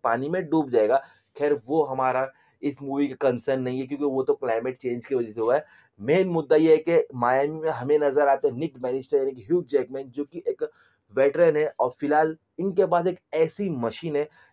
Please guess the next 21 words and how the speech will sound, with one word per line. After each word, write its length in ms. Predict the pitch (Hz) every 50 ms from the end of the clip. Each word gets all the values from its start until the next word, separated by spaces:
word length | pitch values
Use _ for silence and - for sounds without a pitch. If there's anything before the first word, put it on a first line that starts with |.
| _ -
जिस 200 | 143 185 175 143 139
मशीन 420 | 131 131 117 - - 180 190 185
के 120 | 180 170 147
through 260 | 127 139 147 156 147 - _ _ _ _ _ _ _ _ _ _ _ _ -
इंसान 360 | 135 139 131 - 156 156 151 -
अपनी 300 | - 127 - 160 165 165 151
मेमोरी 460 | 139 131 123 123 131 139 139 135 127
यानी 160 | 127 127 143
कि 80 | 143 135
अपने 260 | 123 123 - 147 156 156 - _ _ _ _ -
पास्ट 320 | 151 147 160 165 160 - 165
में 80 | 156
हुई 160 | 156 160 180 175
कुछ 200 | - 185 - - _ -
ऐसे 280 | 135 151 156 - 196 190
मोमेंट्स 420 | 170 160 147 143 147 139 123 104 _ _
जो 100 | 135 151 151 151 - _ -
उसके 260 | - - - - 170
लिए 100 | 165 160
यादगार 460 | 147 131 120 - - 127 135 127 127
है, 100 | 139 151